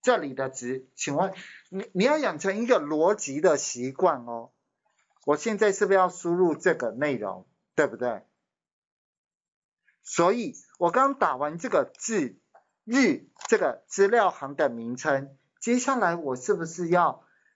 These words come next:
设定，设定内容，对不对？所以这边我点一下，有听懂吗？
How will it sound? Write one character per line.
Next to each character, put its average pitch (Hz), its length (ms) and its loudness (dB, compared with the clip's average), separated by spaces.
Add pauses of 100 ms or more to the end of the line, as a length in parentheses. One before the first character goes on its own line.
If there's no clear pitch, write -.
(120)
设 175 640 2
定， 185 320 -4 (520)
设 - 300 4
定 185 340 -12 (100)
内 196 340 0
容， 110 480 -4 (380)
对 175 100 6
不 139 60 -2
对？ 160 260 0 (200)
所 214 160 4
以 208 80 2
这 240 180 2
边 220 220 -2
我 190 160 4
点 139 320 -6
一 127 40 -12
下， 156 380 -2
有 135 160 -6
听 185 240 -4
懂 135 220 -2
吗？ 120 280 -6